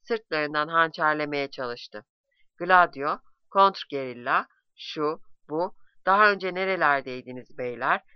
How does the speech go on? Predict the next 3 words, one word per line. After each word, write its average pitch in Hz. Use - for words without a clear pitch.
Beyoğlu 170
beyler, 127
nerelerdeydiniz? 127